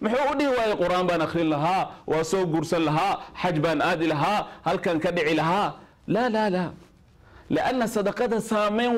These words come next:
weyn bay ku leedahay, yacni, mujtamaca. Mujtamaca markaan dhahay, xataa ma kala saarin. Muslimka, non muslimka,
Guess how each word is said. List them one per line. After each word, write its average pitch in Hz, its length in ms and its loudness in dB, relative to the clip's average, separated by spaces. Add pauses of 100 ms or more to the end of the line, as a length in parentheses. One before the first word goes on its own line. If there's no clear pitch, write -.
weyn 262 360 2
bay 220 200 2
ku - 140 -4
leedahay, 226 960 0 (480)
yacni, 170 420 0
mujtamaca. 175 760 0 (840)
Mujtamaca 240 680 -2
markaan 226 320 0
dhahay, 208 180 0
xataa 202 300 -2
ma 240 120 -2
kala 208 240 0
saarin. 143 400 -2 (800)
Muslimka, 185 560 0
non 165 180 0
muslimka, 185 640 -2